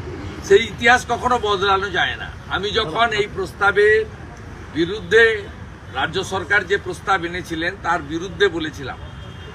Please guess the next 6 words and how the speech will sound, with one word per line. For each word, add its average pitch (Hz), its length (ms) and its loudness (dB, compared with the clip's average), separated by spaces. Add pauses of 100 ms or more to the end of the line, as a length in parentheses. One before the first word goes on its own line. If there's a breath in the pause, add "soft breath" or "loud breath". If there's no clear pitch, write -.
তখন 196 300 -2
আমি 208 220 4
বলেছিলাম, 185 680 4 (720)
আপনারা 170 360 -6
স্মরণ 175 380 -4
করুন 233 340 0